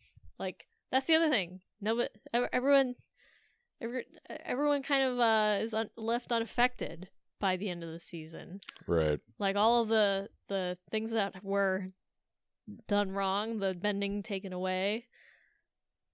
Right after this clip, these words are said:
Speaker 1: uh, was repaired by the end.
Speaker 2: Yeah.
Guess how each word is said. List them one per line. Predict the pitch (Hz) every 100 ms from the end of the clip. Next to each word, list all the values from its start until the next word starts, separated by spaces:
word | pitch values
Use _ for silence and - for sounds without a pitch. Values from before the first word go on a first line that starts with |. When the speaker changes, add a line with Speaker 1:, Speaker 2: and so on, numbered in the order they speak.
| _ _ -
Speaker 1:
uh, | 185 175 170 170 - _
was | 190 214 214
repaired | 220 233 254 220 190
by | 170
the | 165 160
end. | 147 165 - - -
Speaker 2:
Yeah. | 82 76